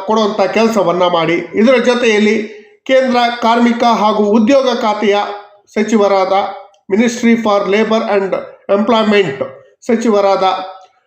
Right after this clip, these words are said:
ಶ್ರೀ ಮನ್ಸುಖ್ ಮಾಂಡಿಯಾರವರಿಗೆ ಇ ಪಿ ಎಫ್ ಒ ಅಧಿಕಾರಿಗಳ ಮೂಲಕ ಮನವಿ ಪತ್ರವನ್ನ ಕಳಿಸ್ಬೇಕಂತ ಸೂಚಿಸಿದೆ.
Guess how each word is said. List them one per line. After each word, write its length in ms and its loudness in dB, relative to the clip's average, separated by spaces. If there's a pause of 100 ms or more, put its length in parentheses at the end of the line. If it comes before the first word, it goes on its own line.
(160)
ಶ್ರೀ 140 0
ಮನ್ಸುಖ್ 460 0
ಮಾಂಡಿಯಾರವರಿಗೆ 920 0
ಇ 240 -2
ಪಿ 160 -2
ಎಫ್ 220 0
ಒ 140 2
ಅಧಿಕಾರಿಗಳ 640 0
ಮೂಲಕ 420 0
ಮನವಿ 480 0
ಪತ್ರವನ್ನ 600 -2
ಕಳಿಸ್ಬೇಕಂತ 960 -2
ಸೂಚಿಸಿದೆ. 540 0